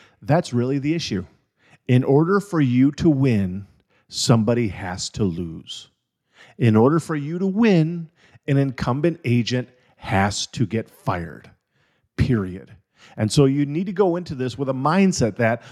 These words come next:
we're not just trying to establish a relationship. We're not just trying to build rapport. We're not just trying to offer quotes.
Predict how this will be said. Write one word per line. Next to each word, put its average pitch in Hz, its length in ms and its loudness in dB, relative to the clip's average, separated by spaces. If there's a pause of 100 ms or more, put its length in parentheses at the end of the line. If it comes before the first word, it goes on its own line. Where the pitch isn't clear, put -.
we're 127 140 2
not 165 360 -4
just 180 320 -2
trying 170 380 -2
to 156 160 2
establish 147 720 -2
a 143 60 -6
relationship. 123 760 -4 (160)
We're 120 120 4
not 180 180 0
just 190 260 -2
trying 180 420 -6
to 139 160 -4
build 127 380 -2
rapport. - 560 -4 (220)
We're 143 120 2
not 180 200 -6
just 160 240 -4
trying 180 440 -8
to 147 180 0
offer 127 320 2
quotes. 107 440 -4